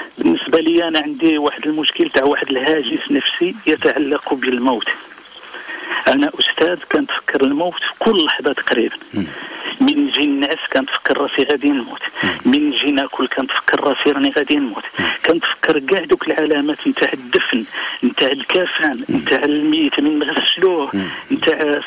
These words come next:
Speaker 1: سكرات الموت، نتاع هاد المسائل كامل اللي كتعلق بالموت
Speaker 2: مم.
Speaker 1: كتجيني تقريبا، آه، يعني مداومة.
Speaker 2: مم.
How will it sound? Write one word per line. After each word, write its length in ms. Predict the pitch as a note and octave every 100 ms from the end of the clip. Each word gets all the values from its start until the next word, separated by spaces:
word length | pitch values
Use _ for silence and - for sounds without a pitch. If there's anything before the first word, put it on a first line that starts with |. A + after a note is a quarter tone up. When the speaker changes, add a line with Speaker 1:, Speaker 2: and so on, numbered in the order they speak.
| -
Speaker 1:
سكرات 520 | D3 F3 E3 E3 -
الموت، 520 | F#3+ F#3+ F3 D#3+ -
نتاع 260 | D#3 E3+ D3+ - - - -
هاد 180 | - G3+
المسائل 420 | G3 F#3 F3 F3+
كامل 320 | - G#3+ G3+
اللي 120 | F#3+ F3
كتعلق 600 | F3+ - E3 E3 - C#3+
بالموت 400 | E3 F3+ B3 - - G#2
Speaker 2:
مم. 100 | E2+ - -
Speaker 1:
كتجيني 480 | - B2 C3+ E3+ E3
تقريبا، 540 | - D3 D3+ E3+ F#3 - - - -
آه، 460 | D3 D3 D3 B2+ -
يعني 280 | C#3 C#3 E3
مداومة. 600 | D#3 C#3+ E3+ D#3 C3 F#2+ - -
Speaker 2:
مم. 100 | -